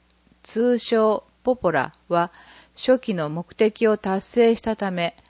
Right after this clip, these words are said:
本施設にかかる設置及び管理条例を廃止することについて、議会の議決を求めたいとするもの。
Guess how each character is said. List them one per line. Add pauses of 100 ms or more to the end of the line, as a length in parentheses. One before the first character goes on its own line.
(340)
本
施
設
に
か
か
る (220)
設
置 (140)
及
び (360)
管
理
条
例
を
廃
止
す
る
こ
と
に
つ
い
て、 (440)
議
会
の
議
決
を
求
め
た
い
と
す
る
も
の。